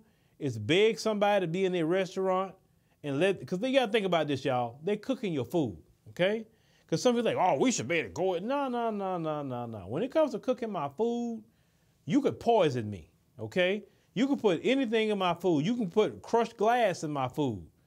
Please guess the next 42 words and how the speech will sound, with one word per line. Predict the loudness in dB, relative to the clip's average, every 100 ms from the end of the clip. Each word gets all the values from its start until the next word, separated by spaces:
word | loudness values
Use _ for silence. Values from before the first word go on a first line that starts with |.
| _ _ -4
I'm | 0
eating | 0 0
this | 0 0
food | 0 0 0
and | 0
I'm | 0
ingesting | 0 0 0 -2 -6
cr-, | -2 -4
crushed | 0 0 2
glass. | 2 2 2
It's | -2 -4 -6 -4
so | -2
many | -2 -4 -4
things | -4 -2 0
they | 0
could | 0
do | -2
to | 0
your | 0 2
food. | 4 4 2 -2 -14 _ _ _ _ _ _ -2
So | 0
if | 4
they | 4 2
feel | 2 2 4
that | 4 4
way | 4
about | 4 4 2 0
me, | 0 -2 -6 _ _ _ _ _ -4
I | 0
am | 0 0 -2
not | 0 2 4
eating | 6 6 2
there | 0 -4 -8 -20 _ _ _
because | -2 0 0
I | 0 0
don't | 4 2 2 -2
trust | 0 0 0
them | -2 -2
like | 0 -2 -2
that. | -10 -14 _ _ _ _ _ _ _ _ _ _ -4
I | 0 2
don't. | 2 0